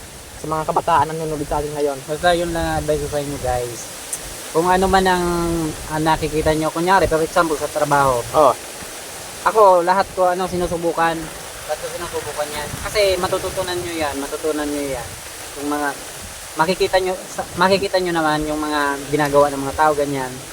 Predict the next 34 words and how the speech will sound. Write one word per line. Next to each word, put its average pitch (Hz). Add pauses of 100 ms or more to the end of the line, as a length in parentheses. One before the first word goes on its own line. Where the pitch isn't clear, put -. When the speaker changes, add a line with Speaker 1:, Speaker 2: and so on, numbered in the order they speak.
(100)
Speaker 2:
So, 156
kapag 180
sinubukan 170
nyo 160
yan, 143
matututunan 139
nyo 123
yan. 120 (500)
Speaker 1:
So, 139
tama, 151
tama 156
po. 180
Speaker 2:
Tapos, 175 (640)
ah, 156
sa 165
mga 180
nag-aaral, 175
sa -
mga 151
nag-aaral 147
dyan, 139
yo, 151 (1040)
ah, 139
mag-ano 151
lang, 143
sipag 151
at 139
tiyaga 139
lang. 127 (880)
Speaker 1:
Tama 156
po, 165
mga 156
idol 151
po. 143